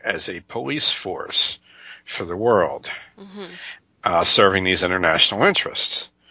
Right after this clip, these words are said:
Speaker 1: And, yeah, a lot of these internationalists are based in America, or they were born in America,
Speaker 2: Yep.
Speaker 1: or live in America, whatever. But
Speaker 2: Yep.
Speaker 1: it's not, if it goes through, it's not gonna be run from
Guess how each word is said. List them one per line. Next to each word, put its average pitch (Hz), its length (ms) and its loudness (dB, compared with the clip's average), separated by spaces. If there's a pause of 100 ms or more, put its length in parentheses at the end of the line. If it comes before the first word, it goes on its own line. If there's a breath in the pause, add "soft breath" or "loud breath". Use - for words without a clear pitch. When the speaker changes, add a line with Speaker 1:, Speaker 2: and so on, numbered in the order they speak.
(120)
Speaker 1:
And, 139 280 4
yeah, 143 240 6
a 117 80 -2
lot 101 160 6
of 104 60 4
these 107 160 -2
internationalists 98 960 -2
are - 220 -8
based - 360 -4
in 170 80 -8
America, 160 480 -10 (960)
or 78 140 -10
they 87 80 0
were 78 100 -4
born 160 300 6
in 101 80 2
America, - 500 -6 (400 loud breath)
Speaker 2:
Yep. 185 280 -14 (180)
Speaker 1:
or 87 260 0
live 87 240 4
in 90 80 2
America, 95 400 4
whatever. 107 340 6 (100)
But 95 200 4
Speaker 2:
Yep. 196 240 -14 (460)
Speaker 1:
it's - 320 2
not, 123 340 6 (540)
if 110 160 -6
it 123 80 -6
goes 156 340 6
through, 139 460 -2
it's - 240 -4
not 107 140 2
gonna 113 140 -4
be 101 120 -4
run 101 340 2
from 92 540 -4